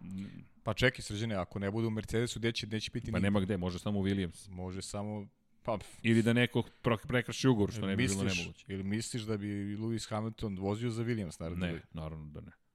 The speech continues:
Speaker 2: Pa ne, ne, onda pravi pauzu. Što
Speaker 1: I-,
Speaker 2: bi
Speaker 1: ili
Speaker 2: tek
Speaker 1: neko
Speaker 2: bilo
Speaker 1: da prekrši,
Speaker 2: neverovatno.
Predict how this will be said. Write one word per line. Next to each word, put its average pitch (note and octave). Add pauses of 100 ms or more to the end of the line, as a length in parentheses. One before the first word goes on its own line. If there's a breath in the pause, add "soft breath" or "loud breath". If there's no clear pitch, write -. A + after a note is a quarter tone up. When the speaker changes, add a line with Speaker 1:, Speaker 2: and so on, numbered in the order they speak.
(340)
Speaker 2:
Pa F#2+
ne, G#2
ne, A2
onda G#2
pravi A2
pauzu. G2+ (1200)
Što A2
Speaker 1:
I-, F2
Speaker 2:
bi D#2+
Speaker 1:
ili A#2+
Speaker 2:
tek B2
Speaker 1:
neko A#2+
Speaker 2:
bilo C3
Speaker 1:
da B2
prekrši, A2
Speaker 2:
neverovatno. A2